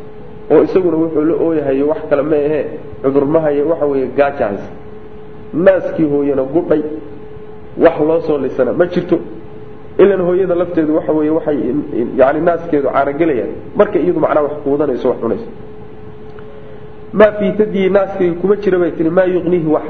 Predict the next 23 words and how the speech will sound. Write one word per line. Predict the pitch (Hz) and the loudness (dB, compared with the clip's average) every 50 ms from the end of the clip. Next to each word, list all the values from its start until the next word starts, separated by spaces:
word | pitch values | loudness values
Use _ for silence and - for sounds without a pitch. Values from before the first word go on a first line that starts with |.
| - | -2
deeqa." | 120 117 - - 113 - - - - - - - - - - - - | 0 0 0 0 -4 -6 -6 -8 -14 -16 -16 -16 -16 -18 -18 -8 0
Wax | - 180 175 180 - | 2 2 4 4 2
ilmaha | - 175 185 196 196 190 170 156 147 | 0 2 2 2 2 2 2 -2 0
deeqo | 151 160 160 160 - 185 | 0 -2 -2 0 0 0
oo | - 151 160 | 0 0 -2
ku | 156 160 - 180 | -2 -2 -2 -2
filan | - 160 156 151 156 | 0 0 -2 0 2
naaskayga | 175 175 165 - - - 147 135 127 120 | 2 0 0 0 -2 -2 -2 -2 -2 -2
kuma | - 135 147 143 | 0 0 0 0
jiro. | 147 - - - - - - - - - - - - - - - - - - | 0 -4 -10 -12 -14 -14 -16 -16 -18 -18 -18 -18 -18 -18 -18 -18 -14 -4 2
"Wamaa | 135 147 160 170 196 190 185 | 4 6 6 6 4 2 0
fii | 190 190 180 170 | 0 0 -2 0
shaarifina, | - 170 156 147 156 165 - - 139 131 113 113 107 - - - - - - - - - - - - - - - - - - - | 2 2 2 2 2 -2 -2 0 0 0 0 0 -2 -4 -8 -14 -16 -16 -18 -18 -18 -18 -16 -16 -16 -16 -16 -18 -16 -16 -4 2
hashannada | 175 185 180 - 196 175 185 190 180 175 | 2 2 4 4 4 4 4 2 0 -2
duqda | - - 175 185 190 175 170 135 | -4 0 -2 0 2 2 2 2
ana | 147 170 170 147 | 2 0 0 0
iyadana | 156 175 185 175 170 170 160 | 0 0 2 2 2 0 0
ma | 160 185 180 | 0 0 0
ahaanin | 143 - 165 156 151 151 151 - - | 0 2 0 0 -2 -2 -2 0 0
dhexdeedu | 185 190 - 180 175 165 160 160 | 0 0 2 0 0 0 2 2
laga | 160 165 196 | 2 2 2
heli | 196 165 175 170 160 | 0 0 0 0 2
maayo, | 170 175 180 185 165 - | 2 2 2 2 0 -2